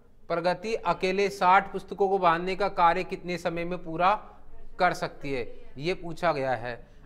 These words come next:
आइए देख लेते हैं यहाँ से। चलिए, प्रगति की पहले एफिशिएंसी चाहिए अपने को। बताओ, एम वन डी वन बर-, बटे एम टू डी टू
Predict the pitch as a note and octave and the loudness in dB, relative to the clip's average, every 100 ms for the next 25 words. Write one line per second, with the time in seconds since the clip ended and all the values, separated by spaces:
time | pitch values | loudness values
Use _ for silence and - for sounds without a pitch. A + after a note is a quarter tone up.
0 | - D3 E3 F#3+ E3+ F3 F#3 F#3+ G3 G3 | -2 2 2 0 0 -2 -4 -4 -2 -2
1 | F3+ F#3 - G#3+ - - - - F3 F#3 | -2 -2 -4 -6 -8 -14 -18 -6 -2 0
2 | G3+ G3 E3+ F3 G3+ F3+ D#3 - E3 F#3+ | 0 2 2 2 -2 -8 -10 -4 0 2
3 | F#3+ F3+ - G3 G3 G3 G3+ G#3 G#3 G3+ | 2 -2 -4 -4 -4 -2 2 2 0 -2
4 | G3+ G#3+ A3 - - - - - - - | 2 2 0 -16 -20 -16 -16 -16 -16 -10
5 | D3 D#3+ G3+ G3 F#3 F#3 G3 G3+ G3 G3 | -6 0 4 4 4 2 -2 0 -2 0
6 | G#3+ A3 - - - - - - - - | 0 -2 -8 -14 -14 -14 -12 -12 -14 -16
7 | - - - - B2+ D#3 C#3+ D#3+ G3 G3+ | -16 -14 -12 -8 -4 -4 -2 -4 -2 0
8 | A3+ - - - - - - - - - | -2 -6 -16 -16 -14 -12 -10 -10 -10 -12
9 | - D3 F3 E3 G3+ F#3 G3 G3 G#3 | -6 -4 -4 -4 -6 -4 -6 -6 -6